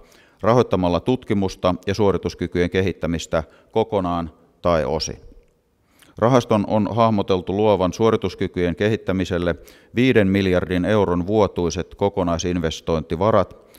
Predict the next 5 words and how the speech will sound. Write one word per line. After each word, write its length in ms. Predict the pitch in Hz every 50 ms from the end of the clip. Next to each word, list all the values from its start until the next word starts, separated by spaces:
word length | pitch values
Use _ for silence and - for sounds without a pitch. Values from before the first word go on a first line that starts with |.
| - - - _ _ _ _ -
jotka 280 | - 110 117 - - 107
on 80 | 98 92
suunniteltu 640 | - 113 113 107 101 92 - - 87 82 - -
kerättävän 580 | - - 104 101 98 90 - - 82 80 80 78
jäsenmailta 720 | 90 104 107 - 101 92 90 85 85 82 78 - 82